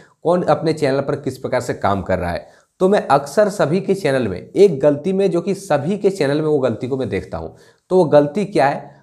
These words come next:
दोस्तों, आप लोग अपनी YouTube चैनल पर जो वीडियोज़ अपलोड करते हो, तो आप अपने वीडियोज़ को जब भी क्रिएट करते हो, तो सबसे पहले आप अपने टॉपिक को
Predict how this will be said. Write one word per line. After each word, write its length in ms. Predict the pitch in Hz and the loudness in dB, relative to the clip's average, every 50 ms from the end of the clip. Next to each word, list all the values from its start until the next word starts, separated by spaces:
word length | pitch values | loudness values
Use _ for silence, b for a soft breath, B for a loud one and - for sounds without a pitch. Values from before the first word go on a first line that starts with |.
| B - 120 | B -8 -2
दोस्तों, 360 | 131 156 202 - - 214 180 - - | -2 0 0 0 0 -2 -2 2 2
आप 220 | 131 131 - - | 2 2 2 2
लोग 140 | 165 190 190 | 2 2 2
अपनी 260 | 180 - 175 175 180 165 | 2 2 2 0 0 2
YouTube 320 | 131 123 123 131 170 151 | 0 0 0 0 -2 -2
चैनल 240 | - 160 143 151 156 | -2 -2 -2 -2 -2
पर 160 | 156 165 160 | -2 -2 -4
जो 180 | 131 113 131 143 | -4 -2 -2 -2
वीडियोज़ 380 | 139 131 117 123 131 143 147 - - | -2 -2 -2 0 0 0 0 -2 -2
अपलोड 360 | 117 - - 104 107 113 110 | -4 -2 0 2 2 2 2
करते 300 | 98 98 92 85 - - | 2 0 0 0 -2 -2
हो, 100 | 85 82 80 - B B B B B B _ | -4 -4 -6 -8 B B B B B B _
तो 60 | 170 | 2
आप 120 | 160 151 160 | 4 4 2
अपने 220 | 165 - 180 190 | 0 0 0 0
वीडियोज़ 400 | 180 139 131 127 151 170 175 175 | 0 0 -2 0 0 0 -2 -2
को 120 | - 190 165 | -2 -4 -2
जब 220 | 131 131 123 - | 0 -2 -2 -2
भी 80 | 160 160 | -2 -4
क्रिएट 420 | - - 139 127 131 139 139 139 | -4 -2 0 2 2 2 0 0
करते 220 | 135 117 104 - 131 | 0 -2 0 -2 -2
हो, 80 | 131 | -4
तो 80 | 127 - | -2 0
सबसे 260 | - 185 185 - 208 | 0 0 2 0 2
पहले 240 | 196 196 190 190 190 | 4 4 4 4 4
आप 80 | 175 170 | 2 0
अपने 220 | 156 - 180 175 | -2 -4 -6 -6
टॉपिक 400 | 170 - 143 131 120 147 139 139 | -2 -2 -2 -2 0 -2 -4 -4
को 80 | - | -4